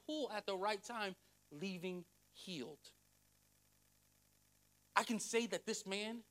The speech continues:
had zero hope in his life. Hope was lost. See, there are three things that this man needed to learn and did learn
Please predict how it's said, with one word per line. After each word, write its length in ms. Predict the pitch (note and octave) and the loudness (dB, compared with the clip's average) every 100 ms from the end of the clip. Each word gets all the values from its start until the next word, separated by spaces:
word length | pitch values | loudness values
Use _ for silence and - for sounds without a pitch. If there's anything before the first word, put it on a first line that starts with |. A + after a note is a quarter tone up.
| - - | -20 -14
had 240 | F3 D#3 A#2+ | -10 -8 -8
zero 560 | C3 G#3 G3+ G3+ G#3 G#3 - _ | -4 0 2 2 0 -4 -14 _
hope 480 | - - G3 C3+ - - - | -6 4 4 4 -4 -16 -6
in 100 | D3+ | -4
his 160 | C#3+ B2+ | -4 -6
life. 140 | A2 - - - _ - _ _ - _ - _ _ _ _ _ | -12 -14 -20 -20 _ -20 _ _ -20 _ -20 _ _ _ _ _
Hope 320 | - A3+ - | 0 0 0
was 140 | F#3 C3+ | -6 -4
lost. 560 | C3 C3 - - - - _ - - - _ - - _ _ - _ _ _ _ _ _ _ _ - - - _ _ _ _ _ _ _ _ _ _ _ - | -6 -8 -12 -12 -12 -16 _ -20 -20 -20 _ -20 -20 _ _ -20 _ _ _ _ _ _ _ _ -20 -20 -20 _ _ _ _ _ _ _ _ _ _ _ -6
See, 140 | A3 | -2
there 200 | G3+ A#3+ | 6 8
are 60 | A3+ - | 6 2
three 200 | A#3 C4+ | 0 0
things 320 | C4 A3+ G#3 | 2 2 2
that 120 | G3+ F#3 | 0 0
this 200 | F#3 F3+ | -2 0
man 400 | F3+ F3+ E3+ E3 - _ - - - | 0 0 -2 -8 -18 _ -20 -16 0
needed 300 | F3+ G#3 G3+ | 4 4 4
to 120 | F#3+ | 4
learn 540 | D#3 D3+ F3 D#3+ C#3 C3 - _ _ G#3+ | 2 2 2 2 0 -4 -12 _ _ -2
and 160 | D#3+ - - | -2 -4 2
did 260 | A#3 A3 F3 | 4 4 2
learn 320 | D3 A#2+ | 0 0